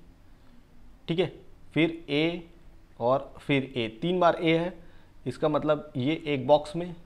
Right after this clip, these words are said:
इसको वन कैलकुलेट करेंगे। उसके बाद में दूसरे बॉक्स में लेंगे हम जो बचा हुआ है। तो क्या बचा हुआ है यहाँ पे,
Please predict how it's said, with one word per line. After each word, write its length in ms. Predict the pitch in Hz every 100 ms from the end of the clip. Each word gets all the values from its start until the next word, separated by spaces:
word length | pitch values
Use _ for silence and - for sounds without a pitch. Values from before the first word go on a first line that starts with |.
| - -
इसको 260 | 135 - 151
वन 220 | 117 120
कैलकुलेट 420 | 110 101 101 101 95
करेंगे। 320 | 92 95 131 - - - - - - -
उसके 220 | 147 -
बाद 160 | 185 170
में 140 | 180
दूसरे 260 | 156 151 185
बॉक्स 260 | 170 170 170
में 80 | 156
लेंगे 220 | 156 160
हम 280 | 143 147 131
जो 120 | 151
बचा 260 | 139 127 131
हुआ 240 | 107 95
है। 180 | 87 - -
तो 80 | -
क्या 180 | - 135
बचा 220 | 151 151
हुआ 180 | 156 156
है 60 | 151
यहाँ 180 | 139
पे, 180 | 143 175